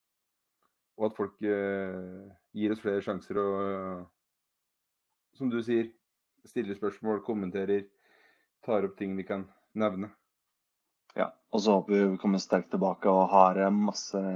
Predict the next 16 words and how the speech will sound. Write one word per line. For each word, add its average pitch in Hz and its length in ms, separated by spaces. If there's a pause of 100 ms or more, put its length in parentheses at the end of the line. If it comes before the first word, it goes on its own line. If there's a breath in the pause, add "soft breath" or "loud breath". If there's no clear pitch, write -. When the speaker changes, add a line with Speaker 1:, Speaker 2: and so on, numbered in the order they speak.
(140)
Speaker 2:
morsomt 95 640
å - 40
prate 95 720
om 98 320
etter, - 640
eh, 90 840 (580)
Bournemouth-kampen. 98 680 (1400 soft breath)
Speaker 1:
Ja, - 140 (260)
jeg 120 160
gleder 110 160
meg 110 80
i 113 60
hvert 107 100
fall 107 80
til 104 120
lørdagen. 101 260